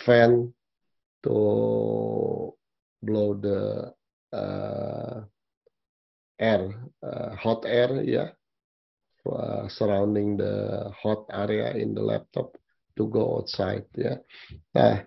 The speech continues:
it's similar things, yeah. In, uh, in data center, maybe we have, uh, thousands, ten of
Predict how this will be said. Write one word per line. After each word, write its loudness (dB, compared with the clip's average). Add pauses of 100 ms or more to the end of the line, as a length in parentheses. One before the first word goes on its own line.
it's 2
similar 8 (120)
things, -2 (280)
yeah. 0 (560)
In, 8
uh, 4 (340)
in 8
data 8
center, 2
maybe 2
we 0
have, 0 (220)
uh, 2 (840)
thousands, -2 (2000)
ten 10
of 4